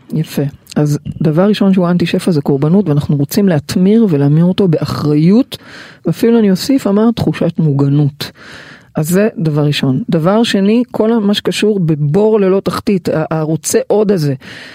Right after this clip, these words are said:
אז יש לנו את המקום של החסר, שאותו אנחנו רוצים ללמוד למלא במלאות ולדעת לשים גבולות, אוקיי? הדבר השלישי שהוא אנטי שפע זה חוסר נדיבות, ודווקא אמרת, לא רק שדיברנו על נתינה, גם אמרנו שמי שאין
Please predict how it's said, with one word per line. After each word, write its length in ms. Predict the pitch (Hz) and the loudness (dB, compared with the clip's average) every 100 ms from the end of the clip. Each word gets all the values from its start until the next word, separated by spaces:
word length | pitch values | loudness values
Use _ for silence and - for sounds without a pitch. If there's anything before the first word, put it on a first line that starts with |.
| - - | -12 -4
אז 160 | 151 | 0
יש 140 | 180 196 | 2 2
לנו 280 | 180 170 151 - - - | 2 2 -2 -10 -20 -4
את 140 | 170 - | -2 0
המקום 360 | 165 - 214 | -2 0 0
של 180 | 202 170 | 0 0
החסר, 420 | 147 220 226 233 | 0 -2 0 0
שאותו 460 | 220 165 156 190 208 - | 2 0 0 0 0 -2
אנחנו 280 | 165 - 160 | -2 0 -2
רוצים 500 | 143 - 233 233 202 | -2 -2 0 2 2
ללמוד 440 | 165 165 196 208 | 2 2 2 2
למלא 540 | 202 175 160 165 190 190 | 2 2 2 2 2 2
במלאות 600 | 165 160 156 - 226 185 | 0 2 0 0 0 0
ולדעת 440 | 170 156 160 196 | 0 0 0 0
לשים 360 | 180 - 202 202 | -2 -2 0 0
גבולות, 680 | 170 165 180 214 - - - _ _ _ _ 151 | 0 2 2 2 0 -10 -14 _ _ _ _ -8
אוקיי? 440 | 147 196 233 311 - - - - - - - | -2 2 2 0 -8 -20 -20 -20 -20 -20 -8
הדבר 280 | 170 170 185 | -4 -2 0
השלישי 500 | 240 247 214 196 247 | -2 -2 -2 -2 -2
שהוא 180 | 233 220 | 0 0
אנטי 180 | 220 220 | 0 0
שפע 320 | 233 233 240 | 0 0 0
זה 120 | 175 | 0
חוסר 340 | - 202 247 226 | -2 -2 0 0
נדיבות, 540 | 196 175 185 208 - - | 2 2 2 0 -2 -6
ודווקא 440 | 156 196 - 202 | -2 -2 -2 0
אמרת, 380 | 190 208 220 - | 0 0 -2 -2
לא 120 | 165 202 | 0 2
רק 160 | 240 | 0
שדיברנו 380 | - 175 180 185 | -2 0 2 2
על 120 | 165 | 2
נתינה, 440 | 147 160 175 220 202 | 0 -2 0 0 2
גם 200 | 175 160 | 0 0
אמרנו 320 | 160 175 175 | 2 2 2
שמי 360 | 180 - 185 | 0 0 0
שאין 560 | 208 180 - _ 277 | 0 -4 -6 _ -2